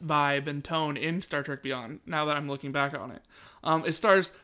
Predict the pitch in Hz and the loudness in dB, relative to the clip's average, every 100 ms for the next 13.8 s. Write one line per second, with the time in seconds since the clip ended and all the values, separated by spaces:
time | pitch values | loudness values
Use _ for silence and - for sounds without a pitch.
0 | - 190 214 - 170 147 143 143 185 202 | -2 4 6 6 2 2 0 2 4 4
1 | 170 156 - 139 151 - 196 175 165 156 | 2 0 0 0 0 4 6 8 6 4
2 | 151 147 - 180 175 165 175 151 151 139 | 2 0 0 0 0 0 -2 -2 -4 -8
3 | - - 214 233 208 165 143 - - - | -12 -8 0 2 4 2 -2 -4 -20 -10
4 | 180 226 247 208 190 160 - 165 151 - | 2 4 4 2 2 0 2 4 4 0
5 | 247 233 185 165 - - - 156 151 139 | -2 0 0 -2 -10 -18 -2 2 2 0
6 | - - 202 175 180 175 170 165 - _ | -2 6 6 6 2 2 -2 -4 -12 _
7 | _ 170 170 160 175 170 170 151 - 165 | _ 0 2 2 2 2 2 -2 0 2
8 | 160 170 170 160 156 156 165 233 220 220 | 2 0 -2 0 0 0 4 4 4 2
9 | 196 - 180 156 156 175 180 170 180 175 | 0 -2 -2 0 0 0 0 0 0 -2
10 | 170 175 170 170 165 190 175 170 170 170 | -2 -2 -2 -2 -4 -2 -2 0 0 -2
11 | - 156 160 160 151 139 139 131 120 - | -4 0 0 0 2 2 2 -4 -6 -8
12 | 78 - - - - _ - 151 147 139 | -8 -8 -16 -20 -20 _ -2 0 2 0
13 | 165 175 185 185 180 180 - | -6 0 4 6 6 2 -2